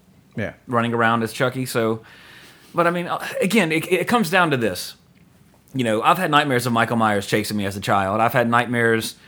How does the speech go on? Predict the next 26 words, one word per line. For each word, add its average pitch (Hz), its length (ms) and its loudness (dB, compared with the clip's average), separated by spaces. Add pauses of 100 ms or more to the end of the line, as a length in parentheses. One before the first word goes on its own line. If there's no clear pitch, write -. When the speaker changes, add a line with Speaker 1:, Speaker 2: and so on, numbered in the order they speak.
(180)
Speaker 2:
of 110 520 0
Jaws 123 400 4
attacking 107 440 -2
me 101 220 -2
or 98 320 -4 (460)
sand 135 280 -2
people 127 220 -2
from 120 120 -4
Star 120 300 2
Wars 104 280 -4
even. 95 260 -4
You 107 80 0
know, 110 220 -4 (140)
everybody 156 320 0
has 131 140 -4
nightmares 123 380 -2
of 113 80 -6
certain 107 220 -4
things. 92 280 -8 (480)
I 139 60 -6
never 185 120 0
had 170 80 0
a 156 40 -4
nightmare 147 220 0
of - 40 -2
Chucky. - 340 -2